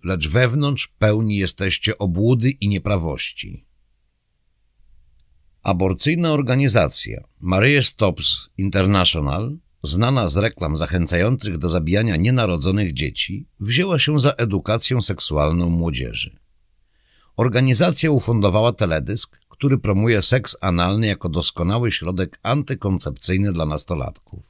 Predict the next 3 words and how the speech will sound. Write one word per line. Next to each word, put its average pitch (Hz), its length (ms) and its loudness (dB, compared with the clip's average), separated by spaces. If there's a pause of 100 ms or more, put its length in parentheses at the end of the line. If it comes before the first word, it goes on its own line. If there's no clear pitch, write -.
(1160)
Klip 123 420 -4
jest 92 500 0
stylizowany 98 880 -2